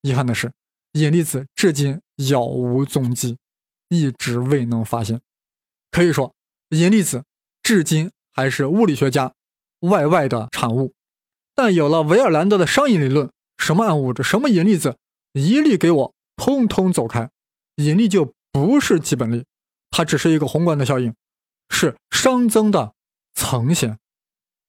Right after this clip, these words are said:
好了，维尔兰的理论啊，我就吹到这里了。我必须要吹啊，因为我把它列在了第一位，我能不吹吗？我也不容易啊。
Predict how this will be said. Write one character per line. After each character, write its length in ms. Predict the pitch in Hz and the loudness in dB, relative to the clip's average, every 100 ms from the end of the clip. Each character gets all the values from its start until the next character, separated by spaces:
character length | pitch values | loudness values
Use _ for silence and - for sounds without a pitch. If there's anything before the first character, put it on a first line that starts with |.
| _ | _
好 160 | - 131 | -4 -4
了， 100 | - _ _ _ _ | -4 _ _ _ _
维 140 | 147 180 | 0 2
尔 80 | |
兰 120 | 170 165 | 2 0
的 40 | |
理 120 | 156 | 0
论 200 | 135 139 | 0 0
啊， 80 | 113 | -2
我 160 | 117 123 | -2 -2
就 220 | 139 131 | -2 -2
吹 260 | - - 151 | -6 -2 0
到 160 | 139 | 0
这 140 | 123 117 | -2 -4
里 80 | |
了。 160 | 120 127 _ _ _ _ _ | -6 -14 _ _ _ _ _
我 160 | 175 | -2
必 180 | 175 233 | 0 0
须 180 | 180 214 | 0 0
要 180 | 220 135 | 0 0
吹 440 | - - - 135 | -4 -4 -2 -2
啊， 140 | 117 113 _ _ _ _ | -4 -8 _ _ _ _
因 200 | 254 262 | -2 0
为 100 | 247 | 2
我 180 | 196 196 | 2 0
把 140 | 135 | 0
它 160 | 120 160 | 0 0
列 300 | 190 214 151 | 2 2 2
在 160 | 160 | 0
了 100 | 135 | 0
第 280 | 131 220 170 | -2 -2 0
一 80 | 180 | 2
位， 240 | 190 135 - _ - | 0 -2 -6 _ -4
我 100 | 165 | 0
能 320 | 160 160 208 | 2 2 2
不 100 | 208 | 0
吹 360 | 170 - 143 135 | -2 -2 -2 -2
吗？ 220 | 117 120 | -6 -8
我 240 | 143 151 | -4 0
也 80 | 202 | 0
不 160 | 156 202 | 0 0
容 180 | 143 170 | 0 2
易 100 | |
啊。 100 | 165 | 0